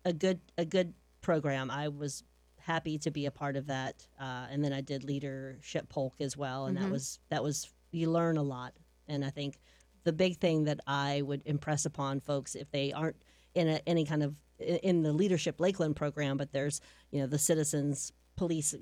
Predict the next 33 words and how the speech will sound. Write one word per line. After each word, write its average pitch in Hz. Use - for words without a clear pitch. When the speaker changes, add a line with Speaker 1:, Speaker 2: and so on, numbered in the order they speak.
Speaker 1:
you 185
know, 151
the 196
Speaker 2:
Mm-hmm. 185
Speaker 1:
Citizens 175
Speaker 2:
Citizens 165
Speaker 1:
Academy 151
Speaker 2:
Academy. 147
Speaker 1:
for 147
the 139
city 151
and, 143
and 139
the 139
L 156
P 151
D, 147
and 135
it 151
just, 156
th-, 247
those 180
will 160
get 151
you 151
behind 147
the -
scenes 135
to 151
learn 135
about 131
how 139
our 147